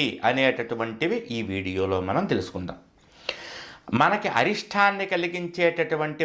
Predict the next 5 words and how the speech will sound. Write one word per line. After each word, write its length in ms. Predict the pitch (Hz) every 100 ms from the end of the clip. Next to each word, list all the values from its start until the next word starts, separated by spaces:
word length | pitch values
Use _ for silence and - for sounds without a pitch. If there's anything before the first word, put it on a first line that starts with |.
| 131
ముఖ్యమైనటువంటి 1160 | 127 - - 226 226 185 151 143 135 135 156 208 208
పనుల్లో 480 | 127 120 101 107 123 127 - - _ - 98
మొదటిది 600 | 107 143 147 151 135 101 104 110 _ 123 98
గోళ్ళు 380 | 127 135 165 226 226
కొరుక్కోవడం. 640 | 113 95 - 95 85 80